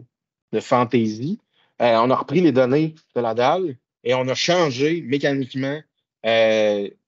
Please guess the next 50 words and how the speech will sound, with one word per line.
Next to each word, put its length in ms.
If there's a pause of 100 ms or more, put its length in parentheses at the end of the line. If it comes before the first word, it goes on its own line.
(360)
les, 640
on 120
a 60
changé 280
mécaniquement 360
la 80
situation 300
des 140
gens 180 (240)
pour 100
que 100
soudainement, 680 (220)
il 140
n'y 60
ait 40
plus 220
de 100
dons, 220 (400)
il 40
n'y 60
ait 40
plus 180
de 40
frais 180
médicaux. 440 (240)
Et 80
là, 100
on 120
reroule 480
nous, 240
no-, 160
no-, 300
notre 260
tableau 400
original 420
pour 160
voir 300 (260)
quelle 220
portion 300
des 100
familles 340
se 100
retrouve 360
avec 140
une 100
situation 440
simple 400 (320)
si 380
on 200
a 280